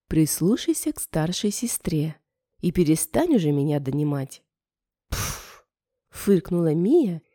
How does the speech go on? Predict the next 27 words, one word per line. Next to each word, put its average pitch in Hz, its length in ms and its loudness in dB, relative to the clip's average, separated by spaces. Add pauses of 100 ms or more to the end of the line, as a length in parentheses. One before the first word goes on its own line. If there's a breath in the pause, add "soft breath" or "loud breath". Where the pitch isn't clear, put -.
(200)
и 202 80 2
с - 80 -8
тоской 269 420 -2
посмотрела 202 680 -2
на 190 140 2
большие 190 460 -2
часы, 160 560 -6 (320)
что - 240 -8
показывали 277 680 -2
час 165 480 -4
дня. 160 340 -2 (880)
«И 208 100 2
до 196 220 4
ужина 254 520 2
ещё 240 220 -6
так 277 340 -4
долго!» 202 720 0 (460)
«Кстати», - 720 -4 (560)
Кальф 170 320 0
поставил 247 540 -4
чашку - 460 -4
на 185 120 -2
стол, 160 460 -6 (680)
«пойду 196 340 4
проведаю 151 600 2
свою 151 360 -4
невесту, 156 680 -6